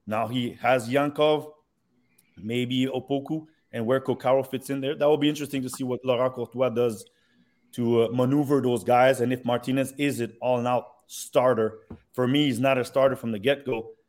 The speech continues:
He needs to get that fitness, but once he scores goals, you're not gonna be able to take him off from the pitch. That's definitely a, uh,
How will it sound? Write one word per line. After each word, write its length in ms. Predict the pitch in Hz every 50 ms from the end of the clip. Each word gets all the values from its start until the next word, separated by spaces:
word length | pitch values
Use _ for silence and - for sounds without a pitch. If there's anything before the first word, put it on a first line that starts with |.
| _ _
He 60 | - 107
needs 160 | 123 123 -
to 100 | - 120
get 220 | 104 120 131 -
that 200 | - 110 107 -
fitness, 300 | - 143 143 127 120 -
but 160 | - 107 101
once 160 | 107 131 131 131
he 60 | 127
scores 320 | 113 - - 123 120 107 95
goals, 360 | 104 123 135 123 107 - - -
you're 100 | 107 107
not 120 | 110 113
gonna 160 | 107 117 113
be 100 | 107 110
able 160 | 113 110 107
to 120 | 107 - 98
take 220 | - - 107 -
him 80 | 107 104
off 140 | 104 104 -
from 140 | - 104 95
the 80 | 90
pitch. 300 | 87 - 117 101 - -
That's 160 | - 98 95 -
definitely 440 | - 104 - - 95 95 95 92 _ _ _ _ _ _ _ -
a, 160 | 101 101 98
uh, 200 | 95 95 92 92